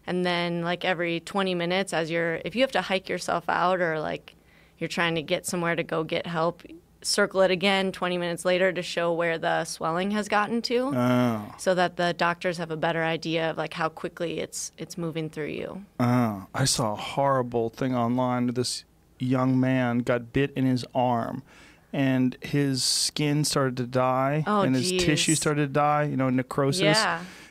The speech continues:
Speaker 2: And so they had to do all these massive skin grafts and just massive surgeries, and it, it had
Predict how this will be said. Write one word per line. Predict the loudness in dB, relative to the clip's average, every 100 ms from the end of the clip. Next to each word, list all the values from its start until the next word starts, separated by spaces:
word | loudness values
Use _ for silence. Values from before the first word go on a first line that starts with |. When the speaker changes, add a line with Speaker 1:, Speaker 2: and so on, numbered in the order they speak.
| -4
Speaker 2:
And | -2
so | 2
they | 2
had | 2
to | 0
do | 0 2
all | 2
these | 0 -2 -6
massive | -4 0 2 2 2 0 0 0 0
skin | -6 -4 -4 0 2 2
grafts | 2 2 2 0 -2 0
and | 2 2 0 -8 -6
just | -4 -4 -10 -20 -4
massive | 0 2 2 0 -2
surgeries, | -2 0 0 0 0 2 2
and | 2 0 -2
it, | -6 -4 -2
it | 0
had | 2 0 -6